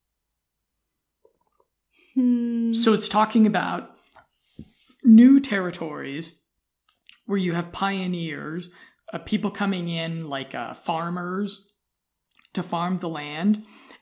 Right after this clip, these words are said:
Speaker 2: And so then they develop the land a little bit more, like the Salinas Valley. And then you have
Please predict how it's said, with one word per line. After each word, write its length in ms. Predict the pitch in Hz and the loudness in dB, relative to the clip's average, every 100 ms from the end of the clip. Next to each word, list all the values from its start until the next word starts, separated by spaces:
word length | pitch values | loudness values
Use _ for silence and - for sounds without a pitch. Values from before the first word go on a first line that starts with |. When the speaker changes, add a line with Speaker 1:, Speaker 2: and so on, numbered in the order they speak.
| - | -4
Speaker 2:
And 160 | 196 | -2
so 180 | 190 202 | 0 -2
then 400 | 170 185 180 185 | -2 -4 -4 -4
they 300 | 180 190 202 | -4 -4 -4
develop 540 | 160 170 165 180 185 - | -6 -6 -4 -4 -6 -8
the 120 | 165 | -10
land 380 | 156 151 156 147 | -8 -8 -8 -8
a 60 | |
little 260 | 147 151 139 | -10 -10 -10
bit 200 | 139 240 | -10 -8
more, 300 | 165 156 151 | -8 -8 -8
like 220 | 151 147 | -10 -8
the 100 | 160 | -6
Salinas 560 | - 170 160 165 151 - | -6 -6 -8 -10 -10 -8
Valley. 600 | 151 147 156 147 147 - - _ _ - | -6 -4 -6 -8 -8 -14 -20 _ _ -4
And 220 | 180 180 | -2 0
then 320 | 190 196 202 | -2 -2 0
you 180 | 190 190 | 0 -4
have 500 | 170 165 156 147 147 | -6 -6 -6 -8 -14